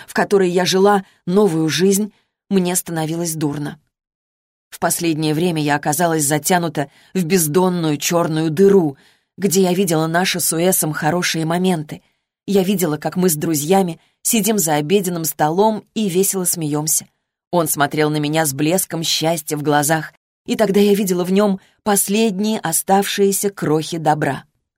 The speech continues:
Когда же Уэс был на работе, дом казался невероятно пустым. Благодаря Рене я превратилась в завзятого садовника. Со временем наша с ней дружба только окрепла. У меня было несколько подруг в Фолс-Чёрч,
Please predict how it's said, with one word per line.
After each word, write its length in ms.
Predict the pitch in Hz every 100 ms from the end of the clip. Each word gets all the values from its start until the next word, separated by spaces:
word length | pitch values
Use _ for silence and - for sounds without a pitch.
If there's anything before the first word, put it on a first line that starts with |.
| _
Когда 300 | 202 170 180
же 160 | 160
Уэс 320 | 170 175 180 151
был 200 | 156 151
на 120 | 151
работе, 540 | 151 156 196 196 156 _ _ _ _
дом 320 | 208 208 233 208
казался 560 | 196 180 202 196 -
невероятно 720 | 202 196 190 160 151 160 156 160
пустым. 600 | 151 147 - 135 135 - _ _ _ _ _ -
Благодаря 580 | 165 131 156 156 156 151
Рене 420 | 147 147 165 196 _ _ _ _
я 200 | - 226
превратилась 800 | 240 202 185 196 - 240 214 - -
в 80 | 175
завзятого 640 | 170 190 156 151 175 170 170
садовника. 720 | - 180 165 139 143 151 - _ _ _ -
Со 200 | - 202
временем 460 | 202 214 175 165
наша 260 | 165 180 180
с 80 | -
ней 200 | 165 156
дружба 440 | 147 208 202 190
только 360 | 196 160 156 165
окрепла. 520 | 165 202 190 151 156 _ _ _
У 80 | 220
меня 180 | 220 226
было 160 | 208
несколько 500 | 208 190 220 - 190
подруг 460 | 160 156 190 269 - _ _
в 180 | -
Фолс-Чёрч, 680 | 214 208 208 - 165 147 -